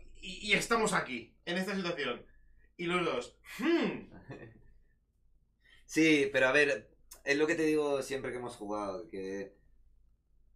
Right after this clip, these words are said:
Speaker 2: no estamos jugando con ninguna misión. Normalmente tendríamos que ir a un objetivo,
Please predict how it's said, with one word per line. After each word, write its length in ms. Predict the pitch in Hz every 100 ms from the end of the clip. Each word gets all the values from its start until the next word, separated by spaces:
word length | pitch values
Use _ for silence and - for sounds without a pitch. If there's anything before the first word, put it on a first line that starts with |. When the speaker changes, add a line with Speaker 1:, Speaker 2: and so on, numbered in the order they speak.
| _ _ _ - -
Speaker 2:
no 160 | 120
estamos 280 | - 131 135
jugando 240 | 143 135 120
con 100 | 113
ninguna 300 | 104 101 98
misión. 540 | - 117 123 110 80 - _ _ _ _ _ - _ _ 82
Normalmente 480 | 95 101 113 113
tendríamos 420 | - 131 123 123 120
que 100 | 120
ir 80 |
a 40 | 110
un 80 | 110
objetivo, 720 | - 110 127 127 120 120